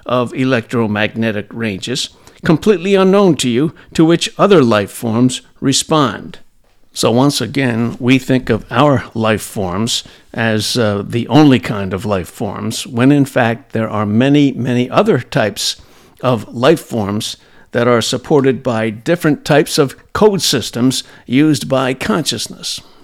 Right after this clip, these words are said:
I'll read a little bit more from Seth. Again, all of these code systems are interrelated. In the same way, the private psyche, that's our inner self and big self, private psyche contains within it hints and glimpses of other alternate realities.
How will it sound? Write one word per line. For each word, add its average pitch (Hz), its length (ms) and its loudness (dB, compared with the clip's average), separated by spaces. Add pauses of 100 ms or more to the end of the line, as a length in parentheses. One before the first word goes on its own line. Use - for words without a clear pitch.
(140)
I'll 101 120 2
read 127 200 6
a 127 60 4
little 123 240 4
bit 127 140 0
more 120 200 4
from 107 220 -4
Seth. 104 340 -2
Again, 131 460 4
all 208 320 2
of 202 80 0
these 190 220 0
code 185 340 2
systems 151 480 2 (100)
are 135 400 4
interrelated. 123 920 2 (380)
In 135 120 4
the 135 80 6
same 196 340 2
way, 143 180 6
the 143 120 4
private 185 480 -2
psyche, 135 500 0
that's 117 340 -2
our 113 320 -4
inner 127 220 2
self 123 320 -2
and 113 120 -4
big 120 180 -2
self, - 320 -8 (500)
private 226 280 0
psyche 180 400 2
contains 170 500 2
within 147 300 4
it 151 140 2
hints 185 500 2
and 139 260 0
glimpses 147 520 2 (120)
of 123 260 -4
other 160 260 2
alternate 147 540 0
realities. 156 720 -2